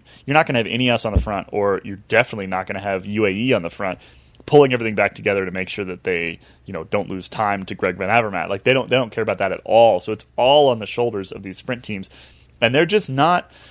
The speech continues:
they're not clicking right now. They're not, they're not playing nice with each other. And as a result, I, like, I think tomorrow, as a result, is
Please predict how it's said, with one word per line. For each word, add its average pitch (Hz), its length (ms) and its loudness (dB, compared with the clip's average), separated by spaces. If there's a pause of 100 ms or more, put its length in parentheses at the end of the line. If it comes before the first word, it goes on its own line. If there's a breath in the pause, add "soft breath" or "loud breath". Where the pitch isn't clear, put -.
(140 loud breath)
they're 139 140 4
not 175 240 4
clicking 151 320 0
right 98 140 -4
now. 92 140 -2
They're 104 140 -2
not, 135 340 0 (520)
they're 143 100 0
not 160 220 4
playing 139 300 -2
nice 113 260 -2
with 117 120 -6
each 107 160 -6
other. 95 220 -2
And 98 160 -6
as 113 160 -4
a 110 60 -6
result, 131 420 2 (380)
I, 120 180 4
like, 127 180 0
I 123 140 0
think 143 180 -2
tomorrow, 117 600 2 (580 soft breath)
as 101 200 0
a 98 40 -10
result, 95 400 -4
is 104 180 -6